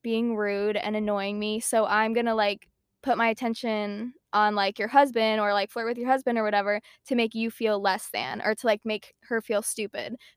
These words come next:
for, like, having that bad at-, attitude with me," and that sounds terrible, um, but that was just my first reaction, and I noticed that several times, um, and I was like, "Why do I feel the need to, like, put her down or make her feel,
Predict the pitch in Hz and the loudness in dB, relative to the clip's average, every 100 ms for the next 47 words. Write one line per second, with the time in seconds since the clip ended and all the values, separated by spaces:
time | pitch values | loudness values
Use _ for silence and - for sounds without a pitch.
0 | - 214 180 180 - 214 214 202 185 190 | -2 0 0 -2 2 2 2 -2 0 0
1 | 185 196 240 247 - 226 233 - 294 294 | 2 0 0 -4 0 4 4 2 0 0
2 | 294 294 294 233 233 - 311 349 - 254 | 0 -2 0 0 0 0 -2 -2 -4 -2
3 | 220 226 269 285 294 - - - - 240 | 0 4 6 6 4 -2 -20 -20 -2 2
4 | 220 208 196 - - 240 226 247 302 - | 4 4 0 -10 -6 2 4 4 0 -4
5 | 302 277 277 254 220 240 - 202 202 208 | -2 2 0 0 0 0 -4 -4 -2 -2
6 | 214 233 247 226 - 214 220 214 226 202 | -2 -2 -2 -4 -2 -2 -2 -2 -4 -4
7 | 196 233 - _ _ _ - 226 202 190 | -6 -12 -16 _ _ _ -2 2 2 0
8 | 127 254 - _ _ _ _ _ _ - | -8 -12 -14 _ _ _ _ _ _ -12
9 | 233 247 247 247 226 208 220 226 302 320 | -4 0 0 0 -2 -2 0 2 2 4
10 | 269 269 269 247 240 220 208 214 226 - | 2 2 0 0 0 -2 -2 -4 -4 -8
11 | - 233 220 208 202 208 _ _ _ _ | -10 -4 -2 0 -2 -4 _ _ _ _
12 | _ _ _ - 247 190 240 226 208 202 | _ _ _ -6 -4 -2 -2 0 2 4
13 | 202 208 208 202 208 208 - 220 214 - | 4 2 2 -2 0 -2 -4 -6 -6 -8
14 | 208 208 202 196 202 | -2 0 2 0 -2